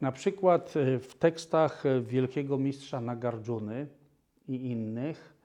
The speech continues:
znajdujemy podział bodhicitty na bodhicittę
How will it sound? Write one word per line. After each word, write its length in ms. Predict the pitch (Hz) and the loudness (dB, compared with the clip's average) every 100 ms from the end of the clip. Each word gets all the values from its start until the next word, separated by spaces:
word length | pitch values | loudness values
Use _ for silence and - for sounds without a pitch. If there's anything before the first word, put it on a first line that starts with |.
| _ _ - _ _ _ | _ _ -20 _ _ _
znajdujemy 840 | 123 135 139 127 135 156 160 160 160 - - - | -4 0 2 2 4 4 4 2 0 -6 -20 -4
podział 380 | 139 139 151 131 | -2 2 0 0
bodhicitty 920 | 123 117 123 - 139 135 - - 143 | 0 -2 -6 -2 -4 -4 -6 -2 0
na 180 | 127 123 | 0 -2
bodhicittę 880 | 120 117 117 - 143 139 139 123 | -2 -2 -4 -6 -8 -6 -2 -2